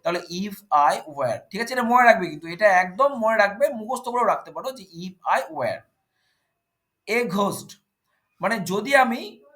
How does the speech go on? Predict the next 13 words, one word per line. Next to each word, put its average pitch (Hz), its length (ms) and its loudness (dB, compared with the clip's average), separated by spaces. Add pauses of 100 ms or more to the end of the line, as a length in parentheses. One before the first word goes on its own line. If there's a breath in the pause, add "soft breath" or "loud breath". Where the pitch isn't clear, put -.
(240)
ঘোস্ট 277 280 2
হতাম, 113 220 -6 (200)
যদি 147 140 -12 (100)
আমি 208 180 -8
ভূত 233 200 -8
হতাম। 101 220 -6 (800 soft breath)
I - 20 8 (320)
try, 226 280 8 (240)
would 226 180 -8 (140)
try, 220 200 2 (220)
tried 180 300 4 (120)
রয়েছে 127 320 -10
এখানে, 196 200 -8